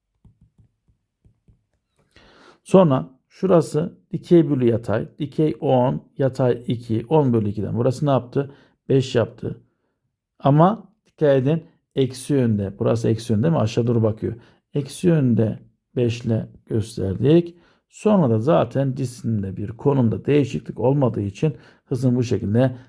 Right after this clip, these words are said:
sıfırla gösteriyoruz gençler. Şöyle kanca yaptık. On dördüncü sorumuz.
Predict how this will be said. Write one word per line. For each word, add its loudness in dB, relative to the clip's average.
sıfırla -2
gösteriyoruz -8
gençler. -16
Şöyle -14
kanca -12
yaptık. -20
On 4
dördüncü 2
sorumuz. -4